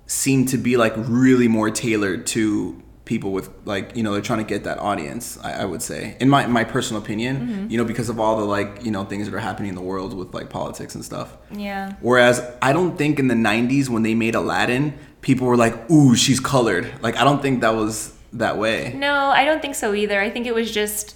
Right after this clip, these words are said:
Speaker 2: a, a concept for a movie, and they, that's what they decided to go with.
Speaker 1: Yeah.
Speaker 2: And because of where it was set, she had to be
Speaker 1: She
Speaker 2: of a
Speaker 1: had to be
Speaker 2: certain
Speaker 1: co-, yeah, it would've
Speaker 2: ethnicity.
Speaker 1: been weird if she was white.
Speaker 2: If she was Cinderella, if she
Speaker 1: <laughs> Yeah,
Speaker 2: was
Speaker 1: blonde,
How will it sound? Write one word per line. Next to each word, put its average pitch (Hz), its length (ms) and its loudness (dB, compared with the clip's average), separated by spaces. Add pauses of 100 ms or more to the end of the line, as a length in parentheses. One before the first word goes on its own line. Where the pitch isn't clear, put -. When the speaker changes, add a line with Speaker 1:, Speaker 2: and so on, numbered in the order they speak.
(140)
Speaker 2:
a, 196 120 -8 (280)
a 208 80 -10 (180)
concept 247 480 -2
for 240 140 -2
a 220 80 -2
movie, 208 520 -4
and 190 300 -6
they, 196 140 -4
that's 196 340 -6
what 208 120 -8
they 196 100 -4
decided 190 520 -4
to 226 100 -8
go 190 180 -4
with. 180 240 -6
Speaker 1:
Yeah. 101 240 -6
Speaker 2:
And 196 380 -4
because 214 300 -6
of 202 100 -8
where 208 120 -4
it 143 60 -6
was 202 160 -6
set, 196 560 -4
she 214 160 -4
had 190 200 -2
to 208 40 -8
be - 120 -6
Speaker 1:
She 190 80 0
Speaker 2:
of - 60 2
a - 40 0
Speaker 1:
had - 60 0
to - 60 -2
be 214 60 0
Speaker 2:
certain - 160 -2
Speaker 1:
co-, 196 60 0
yeah, 110 200 4
it 95 40 2
would've 113 160 2
Speaker 2:
ethnicity. 127 140 2
Speaker 1:
been 107 60 2
weird 120 300 4
if 107 140 -4
she 107 120 -6
was 104 420 -4
white. 90 440 -4
Speaker 2:
If 220 100 -2
she 226 140 -4
was 214 160 0
Cinderella, 196 540 6
if 226 80 4
she 165 60 10
Speaker 1:
<laughs> - 20 10
Yeah, - 60 6
Speaker 2:
was 226 120 2
Speaker 1:
blonde, 202 440 6